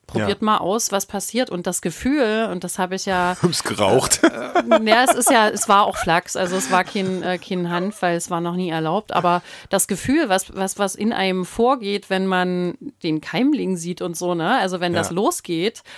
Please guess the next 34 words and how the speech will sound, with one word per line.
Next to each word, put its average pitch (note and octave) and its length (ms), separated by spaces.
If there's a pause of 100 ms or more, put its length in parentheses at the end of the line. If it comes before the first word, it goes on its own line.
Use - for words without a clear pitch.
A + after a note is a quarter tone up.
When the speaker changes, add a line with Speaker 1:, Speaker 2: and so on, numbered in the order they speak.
(120)
Speaker 1:
und F3+ 160
wenn F#3 180
das F#3 160
dann E3+ 220
wächst C#4 400
und G3 140
wie G3 80
das F3+ 160
aussieht, G3 440
das D3 100
ist D#3 200
halt F3 160
einfach D#3 360
wirklich, G3 460
ähm, E3+ 540
wie E3+ 80
ein F3 60
Tamagotchi, D#3+ 680 (140)
wenn D#3 120
wir D3+ 80
mal D3 120
Speaker 2:
Mhm. D3 40
Speaker 1:
wieder D3+ 240
in D#3+ 100
die D#3 120
Elektronik F3 760
zurückgehen, E3 400
ne? F#3 200
Wenn E3+ 120
ich G#3 80
Speaker 2:
Ja. - 60
Speaker 1:
das E3 160
dann D#3 180
fütter A#3+ 520